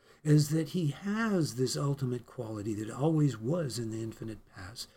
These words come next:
that could actually become a perfect atoning substitutionary sacrifice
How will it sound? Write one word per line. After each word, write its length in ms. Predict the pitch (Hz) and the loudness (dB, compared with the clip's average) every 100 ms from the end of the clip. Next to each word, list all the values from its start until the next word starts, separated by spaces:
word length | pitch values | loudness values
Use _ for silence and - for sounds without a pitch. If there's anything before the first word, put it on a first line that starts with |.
| - - - | -20 -18 0
that 160 | 160 156 | 0 4
could 240 | 151 135 | 2 2
actually 600 | 156 185 196 - 190 156 151 | 2 2 2 2 0 2 2
become 480 | 127 135 - 131 | 0 -4 -6 -4
a 40 | 131 | -4
perfect 560 | - 135 123 127 123 | -6 -6 -4 -6 -4
atoning 540 | 135 - - 107 92 92 _ _ - | -6 -6 -12 -10 -10 -12 _ _ -10
substitutionary 1200 | - - 104 - 123 92 - 107 - 95 90 87 | -4 -4 -4 -8 -8 -8 -8 -8 -8 -12 -14 -10
sacrifice 800 | - 101 92 - 90 - 92 | -8 -8 -8 -14 -18 -16 -14